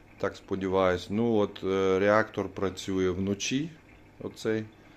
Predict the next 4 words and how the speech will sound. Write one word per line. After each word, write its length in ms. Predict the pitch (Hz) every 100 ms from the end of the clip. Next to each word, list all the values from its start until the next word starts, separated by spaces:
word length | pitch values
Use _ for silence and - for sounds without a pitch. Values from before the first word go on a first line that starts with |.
| - - - - - - -
Е, 500 | 87 90 90 92 90 90 - - - - - - - -
отак 280 | 90 101 -
все 200 | - 98
виглядає. 720 | 95 95 92 107 131 131